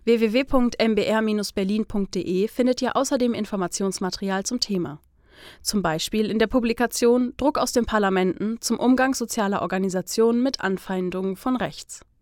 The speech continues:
Das unabhängige Jugendzentrum Pankow, das jupp, könnt ihr außerdem damit unterstützen, Fördermitglied im Verein zu werden. Mehr Infos auf w w w punkt jupp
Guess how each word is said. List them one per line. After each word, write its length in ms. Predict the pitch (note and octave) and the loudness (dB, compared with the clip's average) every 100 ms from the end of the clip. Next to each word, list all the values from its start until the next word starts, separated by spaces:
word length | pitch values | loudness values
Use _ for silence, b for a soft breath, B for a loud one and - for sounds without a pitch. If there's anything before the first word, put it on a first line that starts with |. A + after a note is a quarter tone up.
| _ _ _ _ | _ _ _ _
Das 180 | A#3+ B3+ | 2 4
unabhängige 560 | C#4 C#4 C4 A#3+ F#3+ A3 | 4 4 4 4 4 2
Jugendzentrum 640 | A3 A#3 - G#3+ - G3 | 2 0 0 0 0 0
Pankow, 520 | B3 C#4 - G3 A#3 - | 2 2 2 -2 -4 -4
das 220 | F#3+ - | -2 2
jupp, 260 | C4 - - | 2 0 -8
könnt 240 | - B3+ | 0 2
ihr 100 | C4 | 2
außerdem 380 | C4+ C#4+ A#3 G#3+ | 2 2 2 4
damit 260 | F#3+ G3 F#3 | 4 2 0
unterstützen, 560 | G3+ F#3+ - G3+ - | -4 -6 -6 -6 -6
Fördermitglied 640 | G3 G#3+ G3+ G3 F#3 G3+ G3+ | -2 0 2 0 -2 -4 -6
im 140 | A#3 | -6
Verein 300 | A#3 - G3+ | -4 -2 0
zu 160 | F3 F3 | -2 -4
werden. 320 | E3+ - F3 - b b b | -6 -8 -14 -18 b b b
Mehr 220 | A#3+ D#4+ | 4 4
Infos 400 | B3 A#3+ A#3+ A#3 | 2 0 0 0
auf 300 | - F#3+ F3+ | 0 -2 -2
w 140 | G3+ F#3 | 0 0
w 140 | F3 | 2
w 100 | G#3 | 0
punkt 420 | A3+ - G#3 G3 | -2 -4 -4 -2
jupp 280 | A#3 C#4 - | -2 -2 -4